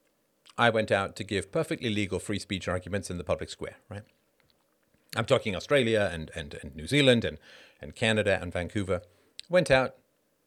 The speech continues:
got venues, sold tickets, everybody wanted to come and see, thousand people here, there, whatever, right?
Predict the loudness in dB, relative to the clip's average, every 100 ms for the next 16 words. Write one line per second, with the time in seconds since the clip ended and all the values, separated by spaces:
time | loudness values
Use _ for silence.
0 | _ _ -2 2 2 2 0 0 2 2
1 | 0 -2 -2 -2 -4 -2 -2 -2 -2 -4
2 | -4 -4 -2 0 0 0 -4 -4 -8 -8
3 | -8 -2 2 4 4 2 0 -2 -4 -6
4 | -14